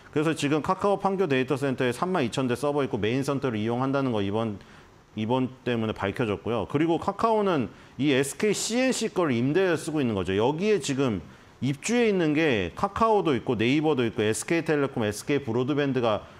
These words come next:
여기 입주해 있어요. 에스케이 씨엔씨의 데이터 센터를 빌려다 쓰고 있는 것이죠. 근데 네이버는 춘천에 자체 데이터 센터가 있고 일부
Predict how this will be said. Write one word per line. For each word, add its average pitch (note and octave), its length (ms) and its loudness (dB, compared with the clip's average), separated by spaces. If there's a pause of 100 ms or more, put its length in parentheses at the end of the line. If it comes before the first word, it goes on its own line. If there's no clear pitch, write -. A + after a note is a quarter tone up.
(160)
여기 A#2+ 260 2
입주해 D3+ 340 0
있어요. G2 260 0
에스케이 C#3 420 0
씨엔씨의 G#3 960 0
데이터 D3+ 360 2
센터를 D3 680 0 (320)
빌려다 G3+ 420 2
쓰고 E3+ 360 0
있는 A2+ 220 0
것이죠. F#2 600 -2
근데 D3 160 0
네이버는 G3 800 2 (240)
춘천에 A#3+ 440 2
자체 C#3+ 300 -2
데이터 C3 320 0
센터가 F3+ 380 -2
있고 A#2+ 440 -4
일부 D3 600 0